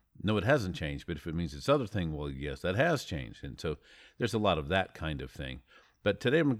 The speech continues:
just gonna go with the basic things that we probably can agree on, uh, if not completely,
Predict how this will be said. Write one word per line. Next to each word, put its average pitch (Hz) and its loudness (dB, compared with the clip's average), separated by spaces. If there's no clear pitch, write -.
just 117 0
gonna 120 4
go 110 6
with 101 2
the 82 -2
basic 107 2
things 123 2
that 92 2
we 95 -2
probably 110 2
can 90 0
agree 110 0
on, 95 2
uh, 85 0
if 107 -2
not 120 2
completely, 95 0